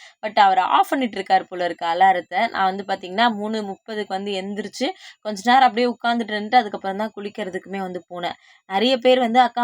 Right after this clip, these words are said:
மழையா இருக்கு, அதனால வந்து பாத்தீங்கன்னா, பச்சை தண்ணியில தான் குளிக்கணுமா,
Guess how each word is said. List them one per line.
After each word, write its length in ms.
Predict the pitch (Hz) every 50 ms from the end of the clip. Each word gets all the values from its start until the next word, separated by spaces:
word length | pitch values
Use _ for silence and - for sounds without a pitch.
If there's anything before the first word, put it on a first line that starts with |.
| 226 202
மழையா 420 | 196 185 190 220 254 302 311 302 285
இருக்கு, 300 | 247 226 - - 214 220 233 -
அதனால 320 | - 196 190 180 185 196 220
வந்து 200 | 220 208 208 208
பாத்தீங்கன்னா, 400 | 202 214 196 - 180 185 214 233 -
பச்சை 240 | 196 190 - - 220
தண்ணியில 340 | - 226 220 208 196 190 190
தான் 180 | 214 240 247
குளிக்கணுமா, 560 | - 220 208 196 - 190 185 175 175 180 180